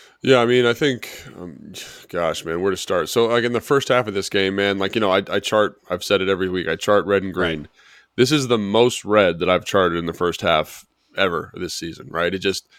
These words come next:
Speaker 1: guys not in good position, guys not making plays, like,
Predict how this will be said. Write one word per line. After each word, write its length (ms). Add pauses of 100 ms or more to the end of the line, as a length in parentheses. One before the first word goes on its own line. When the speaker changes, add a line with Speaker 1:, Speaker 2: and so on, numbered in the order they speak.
(280)
Speaker 1:
guys 500
not 260
in 60
good 180
position, 520
guys 240
not 120
making 280
plays, 600
like, 360